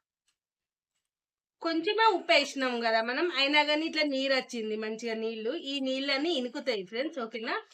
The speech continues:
ఇప్పుడు ఏం చేద్దామంటే మనము ఇందులోకి కొంచెం అంత పసుపు, ఆ తర్వాత కారం, తగినంత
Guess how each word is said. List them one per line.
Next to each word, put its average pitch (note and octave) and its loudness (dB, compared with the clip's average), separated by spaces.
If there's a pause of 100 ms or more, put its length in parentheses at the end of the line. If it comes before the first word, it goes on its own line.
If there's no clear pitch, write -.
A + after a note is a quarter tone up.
(280)
ఇప్పుడు A#4+ 2
ఏం A4 2
చేద్దామంటే E4+ 4 (160)
మనము D#4 0 (200)
ఇందులోకి D4+ 0 (1800)
కొంచెం F4 2 (100)
అంత B3 -2 (480)
పసుపు, C#4 4 (1700)
ఆ - 2 (100)
తర్వాత D4+ 4 (1400)
కారం, C#4 6 (280)
తగినంత D4 4